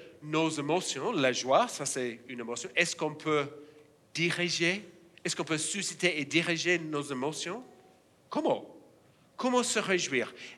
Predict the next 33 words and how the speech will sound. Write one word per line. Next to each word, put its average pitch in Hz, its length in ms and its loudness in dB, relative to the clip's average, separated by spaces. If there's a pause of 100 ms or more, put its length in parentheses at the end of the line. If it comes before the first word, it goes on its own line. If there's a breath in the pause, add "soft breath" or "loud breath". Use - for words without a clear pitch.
Et 185 140 6
pourquoi 214 640 4
est-ce 202 220 2
que 170 120 8 (200)
cela 139 680 2 (680)
contribue 156 600 -2 (160)
à 131 120 6
votre 147 400 0
sécurité ? 123 800 -8 (1600 loud breath)
Ben, 147 120 10
Paul 247 320 6
sait 113 480 2 (520 loud breath)
que 180 120 4
si 160 720 0 (480 soft breath)
on 156 400 2
veut 156 400 4
se 156 180 -4
réjouir 185 400 4
dans 170 120 4
le 151 100 4
Seigneur, 135 560 0 (200 loud breath)
c'est 156 280 -2
une 156 80 -2
question 160 320 4
de 143 100 -2
confiance. - 880 -2 (680 loud breath)
Et 160 80 4
donc, 165 220 2
il 160 100 4
y 151 80 10
a 139 260 8
trois 277 240 6
mouvements 185 500 0